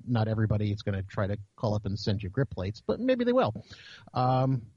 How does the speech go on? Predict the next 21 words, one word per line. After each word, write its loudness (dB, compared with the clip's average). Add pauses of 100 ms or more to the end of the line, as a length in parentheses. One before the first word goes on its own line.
(260)
but 0
also -4
this -6
will -6
kind -4
of -6
help -2
people 0
who 4
are 2
wondering 0 (220)
how 2
to 0
do 0
maybe 2
some 0
of -2
this -2
stuff -2
for -2
themselves, 0